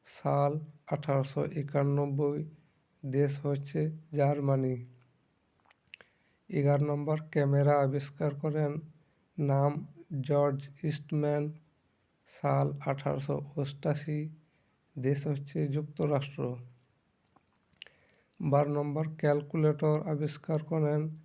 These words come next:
নাম গটফ্রাইড উইলহেম লিবানিজ, সাল ষোলোশো একাত্তর, দেশ হচ্ছে জার্মানি।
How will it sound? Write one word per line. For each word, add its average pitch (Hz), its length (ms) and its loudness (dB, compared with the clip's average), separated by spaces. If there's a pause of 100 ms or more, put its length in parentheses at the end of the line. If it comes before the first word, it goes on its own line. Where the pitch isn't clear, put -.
(420)
নাম 143 360 2 (340)
গটফ্রাইড 147 840 0 (180)
উইলহেম 151 580 0 (680)
লিবানিজ, 147 720 4 (640)
সাল 143 480 0 (720)
ষোলোশো 147 600 -2 (280)
একাত্তর, 156 580 0 (720)
দেশ 147 340 0
হচ্ছে 151 380 -4 (300)
জার্মানি। 135 580 2